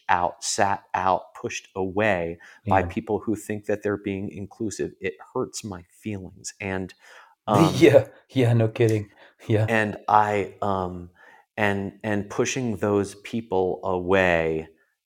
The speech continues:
Speaker 1: to stop them from pushing people away is
Speaker 2: <laughs>
Speaker 1: not working. It's just not working.
Speaker 2: No.
Speaker 1: It just doesn't seem to be working. And I'm fucking pissed off too,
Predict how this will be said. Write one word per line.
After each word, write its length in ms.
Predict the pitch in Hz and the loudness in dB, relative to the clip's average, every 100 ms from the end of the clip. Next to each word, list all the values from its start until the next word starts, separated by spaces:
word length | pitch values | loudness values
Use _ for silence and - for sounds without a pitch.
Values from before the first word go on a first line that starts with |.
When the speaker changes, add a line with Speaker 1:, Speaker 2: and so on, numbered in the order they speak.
| _ _ - | _ _ -4
Speaker 1:
to 140 | 117 | 0
stop 420 | 104 - 104 107 | 0 2 0 0
them 160 | 104 95 | -4 -6
from 200 | - 92 | -6 -10
pushing 360 | - 98 95 92 | -8 -8 -6 -8
people 400 | - 92 92 87 | -8 -4 -2 -2
away 600 | 85 90 87 82 76 78 _ _ _ _ - - | -2 -2 -2 -2 -6 -10 _ _ _ _ -18 -2
is 240 | 117 - 107 | 0 2 0
Speaker 2:
<laughs> 0 | |
Speaker 1:
not 240 | 101 - | -2 0
working. 480 | 104 110 - 76 73 - - | 4 4 2 -14 -16 -20 -16
It's 180 | - - | -12 -8
just 200 | - 110 | -8 -6
not 220 | 98 95 | -8 -8
working. 460 | 95 101 - 73 73 _ - | -6 -6 -8 -20 -20 _ 2
Speaker 2:
No. 360 | 117 113 107 98 | 6 8 8 4
Speaker 1:
It 20 | |
just 200 | 92 92 | 0 -2
doesn't 320 | 104 98 104 - | -2 -2 -4 -6
seem 200 | 101 95 | -6 -8
to 100 | 98 | -8
be 120 | 95 | -8
working. 380 | 101 101 107 - | -6 -6 -6 -2
And 120 | 117 | 2
I'm 200 | 139 139 | 2 0
fucking 460 | - - 135 127 113 | -2 2 2 0 -2
pissed 280 | 117 110 - | -2 -2 -2
off 260 | 95 - | -4 -6
too, 320 | - 98 85 | -8 -8 -8